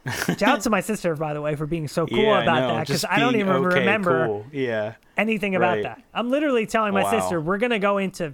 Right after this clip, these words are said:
Speaker 2: freaking lower, we're going into the village. Like, we gotta
Speaker 1: Lower
Speaker 2: drive
Speaker 1: Manhattan.
Speaker 2: in. We gotta drive
Speaker 1: Yeah.
Speaker 2: into the village."
Speaker 1: Oh, God bless her.
Speaker 2: So, yeah,
Speaker 1: Wow.
Speaker 2: exactly. I, I, I do remember parking.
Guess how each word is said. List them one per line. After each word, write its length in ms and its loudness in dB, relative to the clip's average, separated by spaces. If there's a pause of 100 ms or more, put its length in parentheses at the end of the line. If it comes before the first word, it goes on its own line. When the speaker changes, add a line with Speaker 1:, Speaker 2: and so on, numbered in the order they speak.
Speaker 2:
freaking 540 -10
lower, 440 -2
we're 160 -8
going 260 -6
into 180 -10
the 80 -6
village. 580 -8
Like, 160 -14
we 80 -6
gotta 200 -2
Speaker 1:
Lower 100 -8
Speaker 2:
drive 400 2
Speaker 1:
Manhattan. 320 0
Speaker 2:
in. 260 -10
We 80 -8
gotta 140 0
drive 400 2
Speaker 1:
Yeah. 80 0
Speaker 2:
into 220 -6
the 100 -8
village." 420 -6
Speaker 1:
Oh, 160 -4 (320)
God 240 -6
bless 280 -6
her. 80 -10
Speaker 2:
So, 200 0
yeah, 300 -2
Speaker 1:
Wow. 160 -4
Speaker 2:
exactly. 500 -6
I, 240 -12
I, 280 -10
I 80 0
do 180 -2
remember 400 -4 (100)
parking. 420 -6